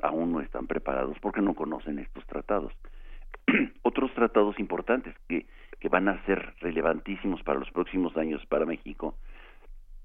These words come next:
es a partir de, eh, del, eh, de este órgano que sale del, de, de, del Tratado contra la Desaparición Forzada, ¿no?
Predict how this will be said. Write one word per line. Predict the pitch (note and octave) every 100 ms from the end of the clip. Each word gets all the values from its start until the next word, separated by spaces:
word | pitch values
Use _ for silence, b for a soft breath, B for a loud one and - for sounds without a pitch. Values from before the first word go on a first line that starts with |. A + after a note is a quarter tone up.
| - - - - - -
es | B2+ A#2+
a | A2
partir | F#2 - - G#2 G2
de, | F2+ F2+
eh, | - F2
del, | D#2+ D#2+ D#2 D2 - -
eh, | D#2+ - - F2 F2+
de | - G2+
este | - G#2
órgano | A#2 A2+ A2 G2
que | G2
sale | - F2 F2 F#2 b b - -
del, | F#2+ F#2 -
de, | E2+ C#2
de, | B1 D2 D2 C2+ C2 - - -
del | E2+ D#2+
Tratado | E2+ - F2+
contra | F#2 E2+ D2
la |
Desaparición | C#2+ D2 C#2 D2 - D#2
Forzada, | - D#2 - B1 A1+ G1+
¿no? | E2